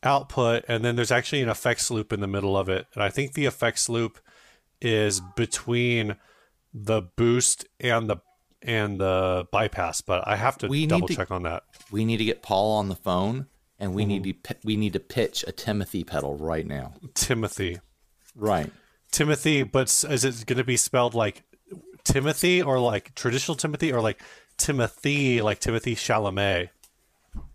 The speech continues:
Speaker 2: I don't know the difference.
Speaker 1: Uh, one is the T H Y spelling, and the other one is T H E E. It's more like Timothy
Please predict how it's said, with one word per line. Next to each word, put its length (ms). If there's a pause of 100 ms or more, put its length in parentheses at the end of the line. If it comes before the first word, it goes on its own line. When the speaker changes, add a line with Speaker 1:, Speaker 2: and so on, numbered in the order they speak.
(240)
Speaker 2:
I 180
don't 360
know 200
the 120
difference. 720 (380)
Speaker 1:
Uh, 200
one 220
is 240
the 320
T 240
H 260
Y 220
spelling, 480
and 120
the 80
other 140
one 180
is 200 (360)
T 300
H 300
E 460
E. 40
It's 140
more 100
like 140
Timothy 920